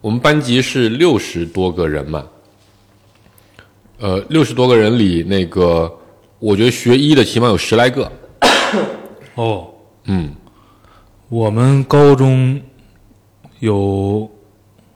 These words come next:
Speaker 2: 仨。
Speaker 1: 嗯，就三个人。
Speaker 2: 对。
Speaker 1: 有多少人班级？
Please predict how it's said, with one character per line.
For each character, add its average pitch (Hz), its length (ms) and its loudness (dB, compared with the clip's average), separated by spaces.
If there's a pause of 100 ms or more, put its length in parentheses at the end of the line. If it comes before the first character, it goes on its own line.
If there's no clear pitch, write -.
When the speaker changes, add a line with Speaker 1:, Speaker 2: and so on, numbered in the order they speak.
Speaker 2:
仨。 143 460 0 (840)
Speaker 1:
嗯， 92 280 -4 (440)
就 113 100 -2
三 98 180 -2
个 92 80 -2
人。 78 140 -6 (160)
Speaker 2:
对。 113 100 0
Speaker 1:
有 98 40 -2
多 92 100 2
少 107 60 2
人 78 220 -2
班 71 140 -10
级？ 69 80 -16